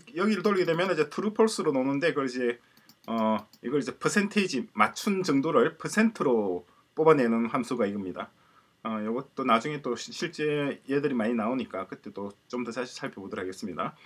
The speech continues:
그렇게 해서, 어, 이 정확성, 이 accuracy죠, 그죠? 그것을 한번 그 나타내게 되면은, 그러니까 이 데이터죠, 실제 이미지와,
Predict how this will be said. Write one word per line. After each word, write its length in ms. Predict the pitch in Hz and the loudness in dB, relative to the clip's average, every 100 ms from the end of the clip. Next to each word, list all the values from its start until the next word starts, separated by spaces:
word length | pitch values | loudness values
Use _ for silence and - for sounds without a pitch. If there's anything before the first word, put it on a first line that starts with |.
| - - - | -20 -20 -6
그렇게 320 | 185 196 180 | -2 0 2
해서, 360 | 175 220 240 - - _ - | 4 8 8 6 -14 _ -6
어, 440 | 135 127 117 107 127 | -2 0 0 -2 -4
이 100 | 135 | -4
정확성, 600 | 135 143 143 139 95 - - - | 0 0 2 0 0 -4 -20 -14
이 80 | - | -10
accuracy죠, 560 | 147 120 117 110 107 | -8 -6 -6 -6 -8
그죠? 260 | 95 170 202 _ _ _ | -4 -2 -4 _ _ _
그것을 600 | - 104 104 - 190 220 - | -8 -6 -4 0 0 0 0
한번 560 | 113 107 104 95 - - _ _ _ _ _ | 0 2 0 -4 -12 -20 _ _ _ _ _
그 380 | 107 101 90 90 _ _ _ _ _ _ _ _ _ _ _ _ _ _ - | -4 -4 -4 -10 _ _ _ _ _ _ _ _ _ _ _ _ _ _ 0
나타내게 420 | 139 131 110 120 | 0 2 0 0
되면은, 380 | 120 110 165 113 - _ _ _ - | 0 0 0 -2 -6 _ _ _ -8
그러니까 500 | 110 104 151 196 - _ _ | -8 -2 2 2 0 _ _
이 140 | 110 - | -12 -4
데이터죠, 1400 | 127 143 - 131 110 101 101 80 - _ _ - 120 - | -2 -2 -2 2 4 2 0 -4 -8 _ _ -6 -6 -8
실제 440 | - 139 - 156 | -8 -8 -4 0
이미지와, 680 | 117 120 117 120 127 175 | 2 2 2 0 4 2